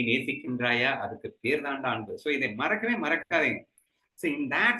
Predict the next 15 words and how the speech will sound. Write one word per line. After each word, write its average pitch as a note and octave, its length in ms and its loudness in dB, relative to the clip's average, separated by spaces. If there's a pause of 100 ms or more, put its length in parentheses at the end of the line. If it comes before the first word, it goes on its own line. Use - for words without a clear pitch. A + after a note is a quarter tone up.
situation, F#3 460 4
if D3+ 80 -2
you D3+ 100 4
are C#3 100 4
able A3 220 4
to - 100 -6
show E3+ 240 0
the D3 160 2
love C#3+ 160 2
அப்படின்னா, A#2 400 2 (720)
that B2 300 -4
is - 120 -8
what D3 220 -2
we C#3+ 80 -4
call C3 160 0